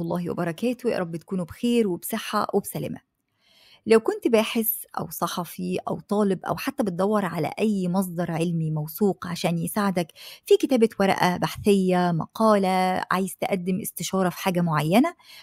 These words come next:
فموقع النهاردة هيكون مفيد جدا ليك. موقع النهاردة أو أداة النهاردة المدعومة بالذكاء الاصطناعي اللي احنا هنتكلم عنها اسمها Consensus إيه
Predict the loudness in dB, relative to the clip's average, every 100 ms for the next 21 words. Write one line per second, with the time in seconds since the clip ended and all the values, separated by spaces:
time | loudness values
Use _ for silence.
0 | 4 6 8 6 4 4 4 2 -2 -4
1 | -4 2 4 4 0 0 2 2 0 -4
2 | -2 0 0 -2 -8 -18 -20 -20 -8 6
3 | 8 8 4 4 6 6 6 6 4 2
4 | 0 0 2 2 4 4 4 2 2 0
5 | 0 0 0 2 0 -2 -2 -2 -2 -4
6 | -4 -2 0 0 0 -4 -6 -6 -6 -4
7 | 0 0 2 2 4 4 2 -2 2 4
8 | 4 0 -6 4 6 6 6 6 6 4
9 | 2 -6 _ _ _ -4